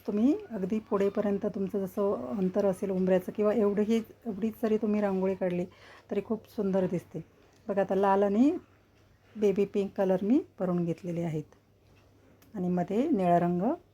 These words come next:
दिलेला आहे. आता तिथे कळ्यासुद्धा मी दोन, दोन कलरनीच काढलेल्या आहेत.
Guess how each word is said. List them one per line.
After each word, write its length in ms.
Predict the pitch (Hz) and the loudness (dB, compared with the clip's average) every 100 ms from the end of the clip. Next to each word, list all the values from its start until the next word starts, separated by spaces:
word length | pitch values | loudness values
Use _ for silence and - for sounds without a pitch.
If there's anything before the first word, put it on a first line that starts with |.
| _ 185 | _ -10
दिलेला 280 | 175 165 | -6 -4
आहे. 200 | 160 156 160 _ _ _ _ - | -4 -6 -10 _ _ _ _ -12
आता 140 | - 190 | -6 -6
तिथे 220 | - 196 | -6 -8
कळ्यासुद्धा 560 | 202 196 190 185 170 | 0 2 2 -2 -4
मी 280 | 190 196 247 285 240 | -2 -2 -4 -6 -10
दोन, 360 | 220 196 196 | -4 -2 -2
दोन 260 | 185 190 190 | 0 -2 0
कलरनीच 460 | 190 180 180 220 | 0 0 0 -2
काढलेल्या 520 | - 185 165 165 165 160 | -4 -6 -4 -4 -4 -6
आहेत. 200 | 143 | -8